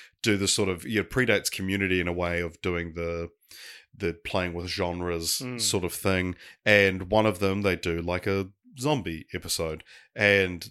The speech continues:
Speaker 1: that directly inspired Shaun of the Dead. They made, you know, essentially a feature-length version of that episode.
Speaker 2: Have you seen Spaced?
Speaker 1: And that came,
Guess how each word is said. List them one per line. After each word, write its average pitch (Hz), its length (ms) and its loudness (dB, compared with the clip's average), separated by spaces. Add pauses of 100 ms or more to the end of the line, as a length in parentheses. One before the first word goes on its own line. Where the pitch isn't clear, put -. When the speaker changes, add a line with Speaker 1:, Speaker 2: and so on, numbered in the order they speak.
Speaker 1:
that 107 240 4
directly 95 380 -2
inspired 87 580 -2
Shaun 98 300 0
of 85 60 -4
the 87 60 -4
Dead. 120 280 2
They 92 120 2
made, 87 440 -2 (200)
you - 140 -12
know, 92 60 -12
essentially 87 540 -6
a 87 360 -4 (460)
feature-length 95 680 -2
version 95 640 -2
of 87 320 -4
that 90 180 2
episode. 92 360 -2
Speaker 2:
Have 208 120 4
you 226 80 2
seen 247 320 0
Spaced? 254 400 0
Speaker 1:
And - 120 0
that 113 180 -2
came, 120 320 -6